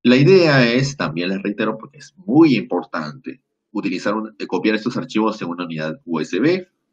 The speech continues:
o tal vez en un C D. Entonces, eh, después de ejecutarse exitosamente Dumpit, ya tenemos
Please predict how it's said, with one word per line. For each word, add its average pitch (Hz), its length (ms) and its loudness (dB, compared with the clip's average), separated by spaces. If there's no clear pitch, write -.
o 85 380 0
tal 76 200 -6
vez 73 340 -6
en 71 140 -14
un 73 80 -20
C - 160 -2
D. 143 240 0
Entonces, 185 600 0
eh, 123 260 4
después 143 440 2
de 143 80 2
ejecutarse 135 640 0
exitosamente 127 680 0
Dumpit, 180 440 0
ya 117 180 -2
tenemos 98 680 -6